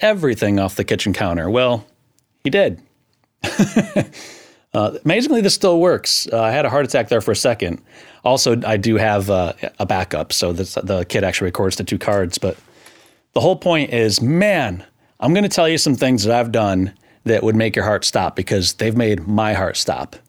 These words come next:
<laughs> But, uh, spoiler alert, I still have a career. So, you know, you can go through those things and it can still work out for you. So I'm just gonna give you a couple anecdotes. Something that I did a while ago, you know, famous classic rock band hits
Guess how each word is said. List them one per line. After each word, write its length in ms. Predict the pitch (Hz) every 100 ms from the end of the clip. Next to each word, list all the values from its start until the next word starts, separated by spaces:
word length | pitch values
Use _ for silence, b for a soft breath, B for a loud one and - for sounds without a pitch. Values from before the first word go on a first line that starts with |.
| _
<laughs> 1120 | - - - - 190 - - - - _ _
But, 160 | 131 113
uh, 60 | 110
spoiler 420 | - 127 127 139
alert, 320 | 143 143 -
I 100 | -
still 240 | 110 147 123
have 120 | 120
a 60 |
career. 400 | 110 131 127 87 b b b -
So, 360 | - 110 98 -
you 80 | 107
know, 80 |
you 140 | 101 95
can 220 | 110 98 -
go 140 | 123
through 140 | 123 123
those 220 | 117 -
things 340 | 110 107 98 -
and 300 | 110 104 104 -
it 80 | 135
can 120 | 113
still 260 | - 127 117
work 180 | 110
out 160 | 101 95
for 140 | 95
you. 100 | 80
So 220 | 78 117 104
I'm 100 | 147
just 120 | 151
gonna 120 | 165
give 140 | 147
you 40 | 127
a 20 |
couple 220 | 135 110
anecdotes. 540 | 98 92 - 71 - - B B B B B
Something 280 | 131 113 110
that 100 | 110
I 140 | 113
did 180 | 107 104
a 60 |
while 240 | 104 104 101
ago, 300 | 98 101 98
you 120 | 104
know, 120 | 98
famous 640 | - 113 113 113 101 - -
classic 480 | - 117 110 123
rock 360 | 113 107 107 -
band 440 | 104 104 104 98
hits 420 | - 120 - -